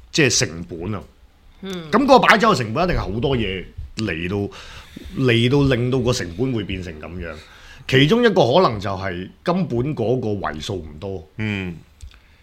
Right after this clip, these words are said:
Speaker 1: 你嗰個圍數因為唔多，咁所以每圍枱嗰個價就會高咗。
Speaker 2: 嗯。
Speaker 1: 咁個價高咗，咁跟住你除返開，咁你咪會變咗個公價去到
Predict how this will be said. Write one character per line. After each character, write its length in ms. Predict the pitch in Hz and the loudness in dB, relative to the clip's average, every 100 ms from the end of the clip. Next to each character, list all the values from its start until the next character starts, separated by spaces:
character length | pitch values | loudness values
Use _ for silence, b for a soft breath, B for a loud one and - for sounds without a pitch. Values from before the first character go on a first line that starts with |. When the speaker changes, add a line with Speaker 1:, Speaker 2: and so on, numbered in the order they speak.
| b b | b b
Speaker 1:
你 240 | - 165 202 | 4 6 8
嗰 160 | 160 | 8
個 80 | 226 | 8
圍 220 | 151 101 | 6 4
數 180 | 101 151 | 2 4
因 160 | 170 170 | 4 4
為 120 | 117 | 2
唔 160 | 85 85 | -2 -6
多， 420 | 143 127 123 - - - | 0 2 0 -2 -12 -4
咁 160 | 143 190 | 0 4
所 120 | 208 | 4
以 40 | |
每 140 | 156 107 | 4 2
圍 320 | 123 87 78 | 0 0 -2
枱 480 | - 90 85 127 135 - - _ - | -6 -8 -2 -2 -2 -6 -20 _ -4
嗰 140 | 131 | 0
個 80 | 135 | 0
價 340 | 107 113 92 92 | 2 2 0 -2
就 80 | 82 | -4
會 120 | 90 | -8
高 120 | 107 | -6
咗。 280 | 101 95 73 78 - - | -6 -6 -10 -12 -12 -10
Speaker 2:
嗯。 380 | 208 196 175 156 | -8 -8 -8 -2
Speaker 1:
咁 160 | 175 226 | 2 6
個 80 | |
價 280 | 214 156 151 | 6 8 4
高 120 | 170 | 6
咗， 440 | 185 180 131 131 147 | 4 6 4 0 -2
咁 160 | 143 160 | -4 -2
跟 120 | 175 | 0
住 80 | 135 | 0
你 100 | 107 | -2
除 200 | 104 85 | -2 -4
返 280 | 85 127 135 | 2 2 2
開， 380 | 127 131 123 127 | 0 0 0 0
咁 160 | 117 131 | -2 -2
你 80 | |
咪 140 | 107 87 | -2 -4
會 160 | 90 | -6
變 180 | 92 104 | -4 -2
咗 40 | 117 | -2
個 60 | |
公 260 | 180 120 117 | -2 0 2
價 200 | 95 92 | 2 2
去 80 | |
到 60 | 92 | 0